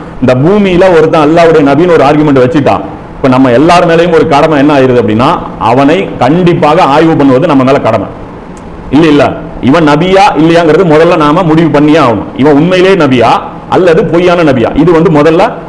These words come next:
நாம என்ன பண்ணணும், ஆய்வு பண்ணணும். ஏன்னா உண்மையிலே அவன் நபியா இருந்து நாமெல்லாம் நம்பிக்கை கொள்ளணும், நாம என்ன ஆயிடுவோம், காஃபிர் ஆயிடுவோம். உண்மையிலே அவன் நபி இல்லைன்னு வைங்க, அப்ப அவனை நம்பிக்கை கொண்டோம்னாலும் நம்ம என்ன ஆயிடுவோம்,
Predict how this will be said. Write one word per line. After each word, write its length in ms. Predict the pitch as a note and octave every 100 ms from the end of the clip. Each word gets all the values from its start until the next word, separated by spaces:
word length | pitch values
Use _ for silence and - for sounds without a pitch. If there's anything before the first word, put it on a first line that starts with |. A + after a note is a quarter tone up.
| -
நாம 160 | C#3+ D#3+
என்ன 120 | E3+
பண்ணணும், 280 | D#3+ C#3 G#2
ஆய்வு 240 | D3 E3
பண்ணணும். 420 | D#3+ B2+ G2+ B2
ஏன்னா 520 | E3 F#3+ D#3+ C3+ G3 - - - - - C3
உண்மையிலே 380 | F3+ G#3 G#3+
அவன் 160 | G3 E3+
நபியா 200 | F3+ F#3
இருந்து 220 | E3 E3+
நாமெல்லாம் 320 | E3+ E3 E3+
நம்பிக்கை 360 | E3 E3+ E3+ D#3+
கொள்ளணும், 100 | D#3
நாம 160 | D#3 D3
என்ன 140 | D3
ஆயிடுவோம், 240 | A#2+ F#2+ F#2+ - - -
காஃபிர் 320 | C3 D#3+ E3
ஆயிடுவோம். 260 | D3 A#2+ E2+ - - - -
உண்மையிலே 360 | D#3+ F3+ F#3
அவன் 140 | E3+ D3+
நபி 220 | D3 F#3
இல்லைன்னு 360 | E3+ F#3+ G3 F3
வைங்க, 280 | D#3+ A#2+ - - - -
அப்ப 180 | - E3+
அவனை 240 | D#3 D#3+
நம்பிக்கை 420 | D#3 D3+ F3+ F3 E3+
கொண்டோம்னாலும் 480 | D#3+ D3+ D#3 G3+
நம்ம 180 | F3 D#3
என்ன 100 | D#3+
ஆயிடுவோம், 260 | C#3 A2